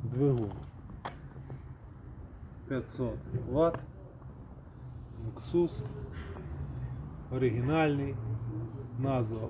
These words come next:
вигравірована. Акумулятор на даному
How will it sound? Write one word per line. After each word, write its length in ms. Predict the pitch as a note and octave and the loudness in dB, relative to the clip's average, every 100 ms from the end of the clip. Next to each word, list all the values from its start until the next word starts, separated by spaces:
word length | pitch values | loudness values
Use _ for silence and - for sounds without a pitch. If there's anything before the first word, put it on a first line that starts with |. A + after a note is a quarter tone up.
| B2 | 6
вигравірована. 840 | E3 D#3+ D3 C#3+ C#3+ C#3 C3+ C3 A#2+ - - - - - - - - - - - - - - A#2+ | 8 8 6 6 8 6 6 4 0 -6 -4 -2 -2 -4 -6 -6 -2 0 0 0 -2 -4 -6 -4
Акумулятор 800 | - C3+ C#3 C3+ A#2+ A2 A#2 A#2 | 0 4 8 8 8 2 -2 0
на 120 | B2 | 2
даному 400 | B2 A#2 A2+ G#2+ | 4 4 4 2